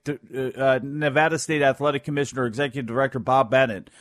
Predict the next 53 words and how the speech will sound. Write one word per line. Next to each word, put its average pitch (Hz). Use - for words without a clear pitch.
about 151
how 208
she's 208
a 156
good 147
judge 110
and 117
how 135
some 185
judges 160
can 151
have 143
good 180
nights 160
and 135
have 123
bad 143
nights, 117
but 143
when 135
she 147
has 131
bad 196
nights, 110
she 135
seems 185
to 151
be 139
too 208
far 175
away 151
from 135
the 120
score. 113
Bob 135
defended 190
her 196
left 180
and 180
right. 135
He 139
didn't 147
want 139
to 135
listen 135
to 131
our 123
objection," 107
unquote. 98
The 156
thing 247
I 190
liked 147